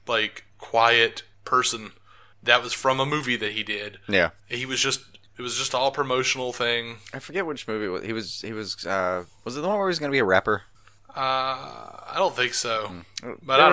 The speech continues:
Speaker 2: was,
Speaker 1: know.
Speaker 2: I,
Speaker 1: I can't
Speaker 2: I think
Speaker 1: keep
Speaker 2: that was
Speaker 1: up
Speaker 2: another
Speaker 1: with it.
Speaker 2: one where it's like he was gonna play a rapper in a movie, and then he just, that was how he did his interviews for, like, a year, was as some quiet,
Speaker 1: Mm-hmm.
Speaker 2: some kind of quiet dude that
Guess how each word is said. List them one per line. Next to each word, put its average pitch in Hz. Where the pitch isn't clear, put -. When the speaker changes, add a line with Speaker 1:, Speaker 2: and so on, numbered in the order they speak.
Speaker 2:
was, 95
Speaker 1:
know. 95
Speaker 2:
I, -
Speaker 1:
I -
can't -
Speaker 2:
I 139
think 135
Speaker 1:
keep 254
Speaker 2:
that 226
was 107
Speaker 1:
up 104
Speaker 2:
another 110
Speaker 1:
with 98
it. -
Speaker 2:
one 92
where 90
it's 87
like 95
he 101
was 101
gonna 110
play 120
a 110
rapper 117
in 127
a 117
movie, 98
and 90
then 87
he 85
just, -
that 90
was 87
how 95
he 87
did 87
his 82
interviews 85
for, 80
like, 78
a 78
year, 76
was -
as 76
some 73
quiet, 82
Speaker 1:
Mm-hmm. -
Speaker 2:
some 85
kind 85
of 80
quiet 80
dude 78
that 76